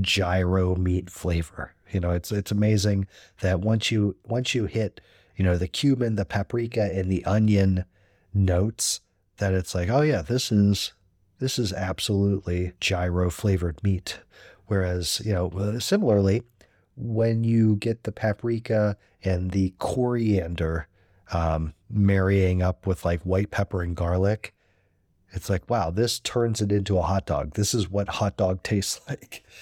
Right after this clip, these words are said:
So anyway, you grind your lamb through on a coarse ground, um, use very, very finely diced onion, add that to it. Let's talk about the parsley.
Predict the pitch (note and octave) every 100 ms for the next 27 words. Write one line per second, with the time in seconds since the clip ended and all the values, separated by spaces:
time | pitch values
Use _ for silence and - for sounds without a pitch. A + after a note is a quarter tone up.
0 | D3+ D#3 - C#3 G#2 F#2+ F#2 D3 A#2 B2
1 | B2+ C3+ B2 B2+ A2 G#2+ G#2+ G2+ - G2
2 | F2+ F2+ - - - F2+ F2 - C#3+ C3+
3 | - A2+ G#2 G2+ G2 _ _ _ - F2+
4 | E2+ F2 B2+ A2 G2 - G#2+ E3+ F3+ E3+
5 | C#3+ G#2+ D3+ E3 D3 - A#2+ A2+ A#2 A#2
6 | G#2+ G#2 G2+ G2+ - - G2+ G#2 G2+ G2+
7 | G2 G2 G#2 G2 G2 F#2+ - G#2+ F#2+ F2+
8 | _ - C#3+ B2 - C#3 B2+ A#2+ G2+ -
9 | G2 - F2+ D#2